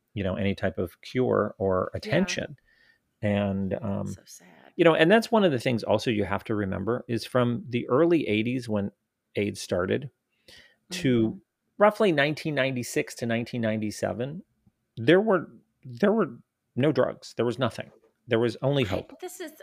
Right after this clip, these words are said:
Speaker 2: this is, this is ten, that's over ten years where nobody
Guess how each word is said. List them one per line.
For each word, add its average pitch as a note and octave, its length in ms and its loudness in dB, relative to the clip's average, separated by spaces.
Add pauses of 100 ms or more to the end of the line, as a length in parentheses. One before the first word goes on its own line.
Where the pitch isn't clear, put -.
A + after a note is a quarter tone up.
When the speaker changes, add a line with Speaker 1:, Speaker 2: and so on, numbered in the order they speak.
Speaker 2:
this D#4 260 -12
is, D#4 300 -14 (100)
this C4+ 240 -14
is D#4 260 -14 (540)
ten, C#4+ 520 -4 (640)
that's C#4 280 -6
over C#4+ 320 0
ten B3 400 -8
years G#3 400 -8
where F#3 440 -6 (440)
nobody G#3+ 600 -6